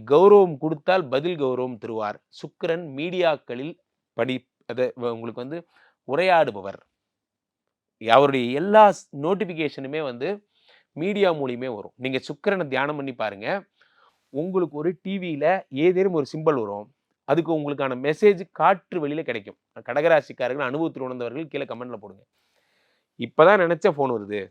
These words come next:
நான் சொன்ன மாதிரி மெசேஜ் வருது." அ-, அவர் அந்த, அவர் அனுப்பிச்ச மெசேஜுக்கு இன்னைக்கு நடக்கிற நாளுக்கும் கனெக்டிவிட்டியா இருக்கு. இதெல்லாம் உங்க லைஃப்ல நடந்திருக்கும்.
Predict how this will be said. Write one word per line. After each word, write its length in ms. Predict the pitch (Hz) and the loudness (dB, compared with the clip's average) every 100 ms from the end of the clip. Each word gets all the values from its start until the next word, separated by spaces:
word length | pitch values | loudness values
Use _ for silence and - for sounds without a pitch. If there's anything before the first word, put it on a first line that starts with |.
| _ _ | _ _
நான் 220 | 113 - | -16 -4
சொன்ன 180 | 202 240 | 0 4
மாதிரி 180 | 240 226 | 4 4
மெசேஜ் 280 | 160 156 127 | 2 -6 -8
வருது." 280 | 101 101 101 - _ _ | -8 -10 -14 -16 _ _
அ-, 160 | 117 139 | -6 -4
அவர் 220 | 131 131 131 | 0 -2 -2
அந்த, 200 | 127 127 | -4 -4
அவர் 260 | 120 120 123 | -2 -2 0
அனுப்பிச்ச 340 | 123 170 190 190 | 0 0 0 0
மெசேஜுக்கு 480 | 156 151 202 180 214 | 0 0 -2 -2 -4
இன்னைக்கு 160 | 151 143 | -4 -4
நடக்கிற 300 | 143 170 151 | -2 0 -2
நாளுக்கும் 440 | 139 185 180 175 | 0 -2 -2 -4
கனெக்டிவிட்டியா 500 | 151 151 151 135 123 | -4 -4 -6 -6 -6
இருக்கு. 240 | 107 95 104 87 _ - _ - | -6 -10 -14 -16 _ -20 _ 0
இதெல்லாம் 220 | 156 190 | 2 2
உங்க 120 | 160 | 2
லைஃப்ல 220 | 143 143 | -2 -2
நடந்திருக்கும். 480 | 120 110 107 92 - | -8 -10 -12 -14 -18